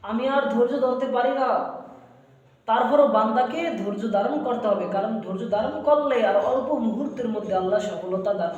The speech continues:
করবেন। তাই আমরা ধৈর্য ধারণ করব আল্লাহ তাআলার নিকট। কিভাবে আল্লাহ তাআলার নিকট আমরা সাহায্য প্রার্থনা করব?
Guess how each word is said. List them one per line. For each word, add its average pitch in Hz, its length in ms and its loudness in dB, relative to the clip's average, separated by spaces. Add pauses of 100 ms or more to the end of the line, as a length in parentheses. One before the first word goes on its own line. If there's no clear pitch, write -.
করবেন। 226 320 0 (680)
তাই 233 320 4
আমরা 226 280 2
ধৈর্য 220 460 -2
ধারণ 208 360 0
করব 233 300 0
আল্লাহ 220 340 -2
তাআলার 220 560 0 (400)
নিকট। 226 680 -2 (440)
কিভাবে 262 400 2
আল্লাহ 233 320 2
তাআলার 226 320 0
নিকট 214 240 -4
আমরা 226 600 -2 (460)
সাহায্য 262 580 0
প্রার্থনা 254 420 2
করব? 247 580 -2